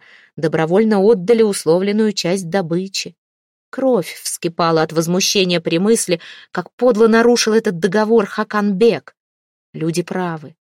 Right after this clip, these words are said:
Он не мог уйти в кочевье, оставив в Итиле свою ближнюю дружину. А если дружина нарушила договор без его согласия, то что же он за царь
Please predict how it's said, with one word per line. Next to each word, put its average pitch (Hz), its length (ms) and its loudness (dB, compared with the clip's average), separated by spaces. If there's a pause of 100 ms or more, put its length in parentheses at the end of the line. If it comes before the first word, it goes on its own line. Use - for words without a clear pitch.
(280)
Он 175 160 -2
не 208 80 2
мог 233 260 0
уйти 170 280 -4
в - 80 -18
кочевье, 165 640 -4 (180)
оставив 165 640 -4
в 170 160 0
Итиле 185 380 -2
свою 165 340 0
ближнюю 165 400 -4
дружину. 175 560 -6 (340)
А 233 100 0
если 247 280 2
дружина 233 460 2
нарушила 185 480 0
договор 175 440 0
без 165 160 -4
его 180 200 -2
согласия, 175 680 -4 (280)
то 302 100 -2
что 277 200 0
же 170 100 -2
он 165 100 0
за 208 140 -2
царь 180 280 -4